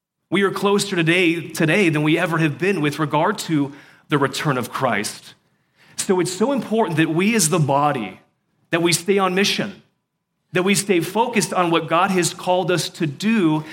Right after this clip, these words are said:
as we fulfill the charge that has been placed over our lives as Christ followers in real time,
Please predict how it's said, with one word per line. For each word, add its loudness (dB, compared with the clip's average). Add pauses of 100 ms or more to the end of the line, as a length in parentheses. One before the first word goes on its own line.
(200)
as 0
we 2
fulfill 0
the 0
charge 0
that -2
has 2
been 0
placed 2 (100)
over 0 (100)
our 2
lives -4 (320)
as 0
Christ -2
followers 0 (300)
in 0
real 2
time, 0